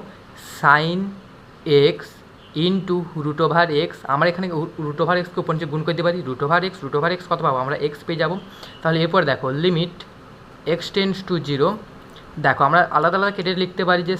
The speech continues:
sin x by x into limit x tends to zero, এখানে root over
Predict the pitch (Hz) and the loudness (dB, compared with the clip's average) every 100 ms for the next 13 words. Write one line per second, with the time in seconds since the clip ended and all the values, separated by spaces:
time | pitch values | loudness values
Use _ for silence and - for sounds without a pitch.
0 | - 156 139 160 175 - 170 180 - 165 | -4 0 0 0 -4 -4 -2 -4 -8 -2
1 | 143 151 160 147 175 180 - - - - | 0 0 0 -2 -2 -4 -14 -20 -20 -20
2 | - - 190 202 185 151 170 180 - - | -20 -6 -2 0 0 0 -2 -4 -12 -14
3 | - 156 170 156 147 185 - - - - | -6 0 2 2 0 -4 -8 -20 -20 -2
4 | 160 185 - 202 185 175 - 165 143 123 | -2 -2 -2 0 0 -2 -4 -2 -2 -4
5 | 139 139 185 233 - - - 147 175 180 | -4 0 0 0 -8 -8 -2 2 2 2
6 | 165 175 180 | 4 4 6